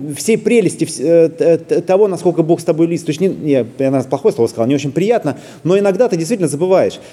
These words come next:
Ты действительно, вот, а, мы не так, не так давно, э, вспоминали события, с-, связанные с исходом, и ты действительно, вот как тот еврей, которого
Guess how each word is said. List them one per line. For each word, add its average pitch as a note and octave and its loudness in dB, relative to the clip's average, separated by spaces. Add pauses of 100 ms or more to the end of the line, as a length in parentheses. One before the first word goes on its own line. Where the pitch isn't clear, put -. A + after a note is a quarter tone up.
Ты - 0
действительно, E3 0
вот, C#3+ 0 (180)
а, D3+ 2
мы D#3+ 2
не D#3 -4
так, D3+ -2
не D#3+ -2
так D3 0
давно, D3+ 0
э, C#3+ 2
вспоминали D3+ 0 (760)
события, D3 2
с-, - -12
связанные D#3+ 0
с - -6
исходом, F3 0 (300)
и D#3+ 0
ты E3+ 2
действительно, G#3 2
вот D#3+ 0
как G#3+ 0
тот G3 0
еврей, G#3 4
которого E3+ 2